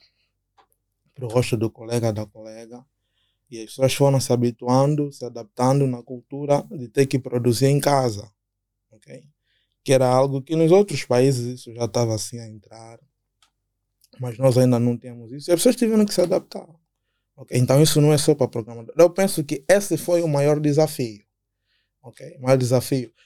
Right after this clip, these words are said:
As pessoas agora começaram a, a dar mais importante, a dar mais importância no digital.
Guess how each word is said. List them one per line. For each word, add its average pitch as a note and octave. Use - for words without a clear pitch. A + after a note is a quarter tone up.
As B2
pessoas E3
agora D#3+
começaram D3+
a, C3+
a C3
dar D#3
mais D#3+
importante, C#3+
a C#3
dar C#3
mais D3+
importância C#3
no C#3
digital. C3+